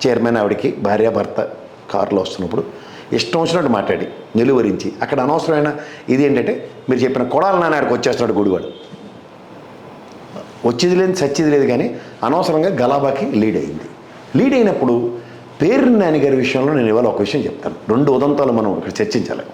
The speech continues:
ఒక ఆడపిల్ల ఖచ్చితంగా ఆవిడ రోడ్డు మీదకి వచ్చి హారికమ్మ ఏడిచింది. ఆవిడ ఏడ్చిన తర్వాత భర్త కూడా తన నిస్సహాయత, బూతులు, ఇప్పుడు మన రోడ్డు మీద కారు కారు గుద్దుకున్నాయండి, లేకపోతే ఆటో వాడు మనకి ర్యాష్గా వస్తాడు,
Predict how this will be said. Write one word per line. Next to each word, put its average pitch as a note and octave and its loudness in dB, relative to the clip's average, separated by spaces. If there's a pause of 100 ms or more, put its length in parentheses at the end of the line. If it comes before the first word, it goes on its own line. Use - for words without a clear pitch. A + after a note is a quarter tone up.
(920)
ఒక - 2
ఆడపిల్ల G3 2
ఖచ్చితంగా D3 -2
ఆవిడ C3 2
రోడ్డు A2 4
మీదకి B2+ 0
వచ్చి A2+ -2
హారికమ్మ G#2 0
ఏడిచింది. G#2+ -2
ఆవిడ F2 -4 (760)
ఏడ్చిన F#3+ 4
తర్వాత F3 0
భర్త - 0
కూడా D3+ 0
తన D3 0
నిస్సహాయత, A#2 0
బూతులు, B2 0
ఇప్పుడు C3 0
మన B2 2
రోడ్డు D3+ 2
మీద E3 2
కారు C#3 0
కారు D3 2
గుద్దుకున్నాయండి, B2 2
లేకపోతే A2 0
ఆటో B2+ 2
వాడు A#2 2
మనకి G#2+ 0
ర్యాష్గా A#2 -2
వస్తాడు, G#2 -2